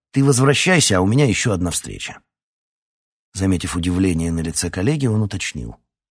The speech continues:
«Не хотелось бы пропустить окончание уроков в школе». Кажется, Сильвио Бенавидиш всё понял.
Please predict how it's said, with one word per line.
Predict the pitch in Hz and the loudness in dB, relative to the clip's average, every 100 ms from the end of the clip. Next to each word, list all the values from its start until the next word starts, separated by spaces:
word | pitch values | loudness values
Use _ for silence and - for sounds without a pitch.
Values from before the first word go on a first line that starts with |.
| _ _ _ | _ _ _
«Не | 139 147 | -2 0
хотелось | - 123 - 62 58 52 | 0 -4 -4 -8 -10 -14
бы | 62 | -16
пропустить | - - - - - 139 - | -14 -14 -8 -8 -6 -10 -8
окончание | 85 - 73 - 104 95 80 | -10 -8 -8 -6 -4 -4 -4
уроков | 65 67 85 - - | -6 -8 -8 -8 -10
в | - | -10
школе». | - - - - - _ _ _ _ _ _ _ _ _ _ _ _ _ _ _ - | -10 -12 -16 -20 -20 _ _ _ _ _ _ _ _ _ _ _ _ _ _ _ -8
Кажется, | 95 113 131 - 139 139 - | -4 -2 -2 -2 0 -2 -2
Сильвио | - 139 135 135 139 | -4 -2 -2 2 2
Бенавидиш | 107 92 78 80 95 - - _ | 2 0 0 -4 -6 -8 -12 _
всё | - - 101 | -12 -8 -8
понял. | - 64 55 50 - | -8 -12 -10 -14 -18